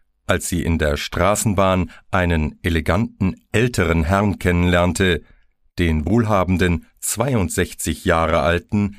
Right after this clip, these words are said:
Textilgroßhändler Moritz Fritsch, der sich von da an nicht nur um Martha kümmerte,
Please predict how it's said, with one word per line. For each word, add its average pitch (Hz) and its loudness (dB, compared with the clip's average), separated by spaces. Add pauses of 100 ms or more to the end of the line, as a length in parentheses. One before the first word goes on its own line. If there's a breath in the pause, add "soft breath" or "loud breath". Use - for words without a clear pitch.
(140)
Textilgroßhändler 92 0 (140)
Moritz 85 -2
Fritsch, - -4 (420)
der 82 0
sich 71 -6
von 80 0
da 95 2
an 110 0
nicht 123 -4
nur 151 -2
um 147 -2
Martha 87 0
kümmerte, 85 -2